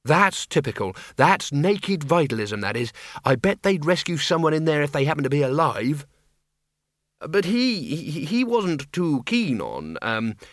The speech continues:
he," Ridcully hazarded. A lot of this was beyond him, but to people like Ridcully this didn't matter for very long. Ridcully was simple-minded.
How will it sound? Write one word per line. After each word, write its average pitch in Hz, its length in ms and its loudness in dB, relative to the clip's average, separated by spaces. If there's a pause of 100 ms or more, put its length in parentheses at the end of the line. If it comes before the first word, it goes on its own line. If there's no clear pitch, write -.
he," 190 540 0 (500)
Ridcully 117 520 2
hazarded. 98 540 -2 (400)
A 208 80 6
lot 202 160 4
of 113 80 -2
this 117 200 -2
was 117 100 -2
beyond 127 360 2
him, 101 500 -10
but 143 120 -2
to 180 80 -4
people 185 200 2
like 147 160 4
Ridcully 143 480 2 (120)
this 127 200 -2
didn't 110 260 -6
matter 110 220 -4
for 101 100 -8
very 95 200 -8
long. 104 400 -2 (460)
Ridcully 120 440 2
was 92 160 -4
simple-minded. 87 760 -2